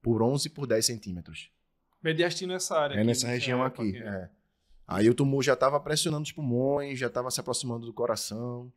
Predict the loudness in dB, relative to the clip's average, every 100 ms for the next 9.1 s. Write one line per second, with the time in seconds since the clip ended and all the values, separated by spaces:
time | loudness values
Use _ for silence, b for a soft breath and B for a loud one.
0 | _ _ _ -6 -2 2 2 2 -2 -10
1 | -16 -12 -10 -10 -8 -10 -10 -12 -10 -12
2 | -12 -12 -10 -12 -12 -14 -12 -12 -16 -18
3 | -20 -20 -20 -8 0 2 6 6 6 4
4 | 2 -2 -2 -2 -2 -4 2 4 4 0
5 | _ _ -8 6 6 8 6 6 4 -2
6 | -6 -12 -18 _ _ -4 2 6 6 6
7 | 4 2 -4 -12 _ -20 -20 _ -4 0
8 | 0 2 2 2 2 0 -2 -6 -6 -8